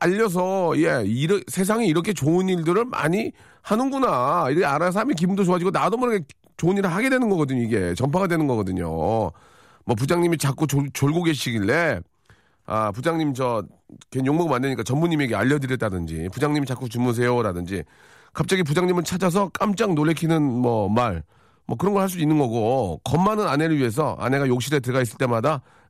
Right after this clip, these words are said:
불을 끄는 거죠. 왜냐면 또 나중에라도 혹시 또 이렇게 뭐 혼자 있을 수 있을 때 겁내지 말라고. 그래서 훈련을 시키는 거, 이런 거 다 좋은 거 아니겠습니까? 예. 강인한 부인을 만들기 위한, 예, 그런 거 되게 좋고, 그러죠? 어, 이렇게 포장지만 미담인 사연도 좋고요.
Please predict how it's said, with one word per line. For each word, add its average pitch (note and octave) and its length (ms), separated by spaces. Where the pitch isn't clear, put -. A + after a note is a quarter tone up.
불을 D3 260
끄는 G3+ 220
거죠. G2 240
왜냐면 A2+ 380
또 G2 360
나중에라도 G#2+ 800
혹시 - 260
또 C#3 100
이렇게 A#2+ 220
뭐 G#2 180
혼자 D3+ 300
있을 C3 80
수 - 240
있을 G2+ 180
때 G#2+ 100
겁내지 G#2+ 320
말라고. D#2+ 500
그래서 G#2 200
훈련을 E3 340
시키는 - 340
거, A#2+ 100
이런 G3 120
거 F4 60
다 F#4 120
좋은 B3+ 260
거 B3+ 100
아니겠습니까? F#3 840
예. B2 220
강인한 F3 420
부인을 D3 300
만들기 A2 420
위한, G2+ 640
예, F#2 280
그런 C3 340
거 A#2 180
되게 A2 200
좋고, G2+ 720
그러죠? C3 500
어, D3 300
이렇게 F#3+ 220
포장지만 G#3+ 1040
미담인 F3 280
사연도 F3 340
좋고요. D3+ 680